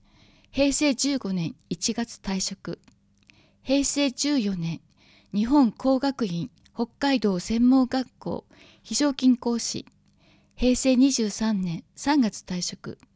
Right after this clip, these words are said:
平成十五年、室蘭市議会議員に選任。平成十九年、室蘭市議会議員に選任。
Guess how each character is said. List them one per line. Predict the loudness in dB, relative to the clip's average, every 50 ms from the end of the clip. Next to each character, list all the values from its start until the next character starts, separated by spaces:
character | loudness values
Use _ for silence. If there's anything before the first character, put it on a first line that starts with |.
| _ _ _ _ _ _ _ _ -20 -20 _ _ _
平 | -4 -2 -2 -2
成 | 0 0 0 0 0
十 | 0 -2 -2 -2 -2 -2
五 | -4 -6 -8
年、 | -6 -6 -6 -8 -10 _ _ _ _ _ -20 -20 -18 _ -4
室 | -2 0 2
蘭 | 2 2 4 2 2
市 | 2 0 -2 -2
議 | -4 -6 -4
会 | -2 0 0 0
議 | 0 0 0 2
員 | 2 2
に | 0 -4
選 | -6 -6 -4 -4 -4 -4 -4
任。 | -4 -4 -6 -8 _ _ _ _ _ _ _ _ _ _ _ _ _ _
平 | 0 2 2 2
成 | 2 0 0 0 -2
十 | -2 -2 -2 -2 -2 -4
九 | -4 -4 -2 -2
年、 | -2 -2 -4 -6 -8 -10 _ _ _ _ -20 _ _ _ _ _
室 | -4 -2 0 2
蘭 | 2 4 4 4 2
市 | 2 -2 -2 -4 -4 -6 _ _ -12
議 | -12 -8
会 | -4 -2 0 0 0
議 | 2 2 4
員 | 4 4 4
に | 2 0
選 | -4 -4 -4 -4 -4 -4 -4
任。 | -4 -6 -6